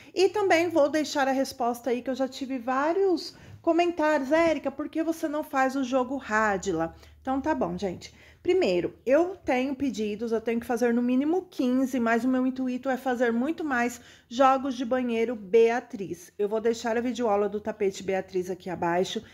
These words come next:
É do ateliê Loren Crochê. E, gente, a Lorena fez essa videoaula, aliás, cada vez ela vem aprimorando mais ainda suas videoaulas e essa daqui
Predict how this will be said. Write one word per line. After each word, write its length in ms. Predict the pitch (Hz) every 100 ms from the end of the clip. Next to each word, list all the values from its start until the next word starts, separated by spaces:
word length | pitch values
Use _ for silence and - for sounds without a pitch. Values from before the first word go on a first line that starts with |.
| -
É 220 | - 254 277
do 120 | 269
ateliê 500 | 262 247 226 208 196
Loren 460 | 190 180 208 247
Crochê. 540 | 247 220 214 - 202 214 - _ -
E, 100 | 233
gente, 380 | 285 269 254
a 40 | 262
Lorena 480 | 254 254 247 254 269
fez 380 | - 240 247
essa 360 | 233 233 277 320
videoaula, 580 | 269 233 226 208 220 214
aliás, 500 | 208 214 190 185 - - - _
cada 280 | - 269 269
vez 200 | 269 269
ela 160 | 277
vem 160 | 254 247
aprimorando 640 | 247 269 262 262 247 262
mais 460 | 240 220 220 294 320
ainda 260 | 269 247
suas 260 | 247 226 208
videoaulas 680 | 208 202 208 196 208 220 220
e 120 | 233
essa 380 | 226 247 269 277
daqui 420 | 233 233 240 233